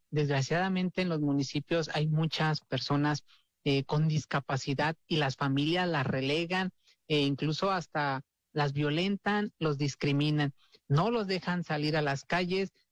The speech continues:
eh, las familias creen que es un pecado, eh, de Dios y, eh, se empiezan a, a hacer tabúes que no existen. Entonces, creo que, eh, si cada uno de nosotros desde nuestro,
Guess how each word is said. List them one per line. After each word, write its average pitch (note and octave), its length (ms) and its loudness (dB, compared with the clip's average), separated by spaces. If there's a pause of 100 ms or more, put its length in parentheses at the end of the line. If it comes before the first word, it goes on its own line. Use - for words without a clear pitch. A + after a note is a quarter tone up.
(100)
eh, C#3+ 180 2
las C#3+ 160 0
familias D3 500 0
creen F3 340 0
que D#3+ 180 -2
es D3+ 120 -4
un D3+ 140 0
pecado, D3 600 -2 (360)
eh, C3+ 280 2
de C3+ 120 0
Dios D3 420 -2 (320)
y, G#3+ 520 2
eh, D3+ 600 -2 (260)
se - 120 -2
empiezan F3+ 520 0
a, D#3 360 0
a D3+ 100 -4
hacer E3 300 -2
tabúes E3 640 -2
que C#3+ 140 0
no C#3+ 300 2
existen. C3+ 640 -2 (400)
Entonces, D#3 680 0
creo E3+ 200 -2
que, D3 340 -2 (380)
eh, C#3 440 2
si - 160 -4
cada E3+ 380 0
uno F3 420 2
de D3 100 0
nosotros D3 600 -2
desde C3+ 560 0
nuestro, C3 720 0